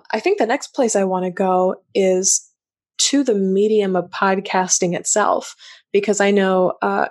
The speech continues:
your show, Life After Losing Mom, is relatively new, but I wanna know, like, what,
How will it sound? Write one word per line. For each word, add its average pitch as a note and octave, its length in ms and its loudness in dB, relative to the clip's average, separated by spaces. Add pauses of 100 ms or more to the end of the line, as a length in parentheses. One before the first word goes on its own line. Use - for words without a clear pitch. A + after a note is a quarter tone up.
your G#3+ 200 0
show, G3 200 0
Life F#3 280 -2
After F#3 300 -2
Losing F#3 300 -2
Mom, F#3+ 280 0
is F3+ 160 -4
relatively F#3 640 -4
new, F#3 460 0 (480)
but F#3+ 220 0 (280)
I G#3 120 2
wanna G#3 240 2
know, G3 240 0
like, F#3 240 -2
what, G3 520 -4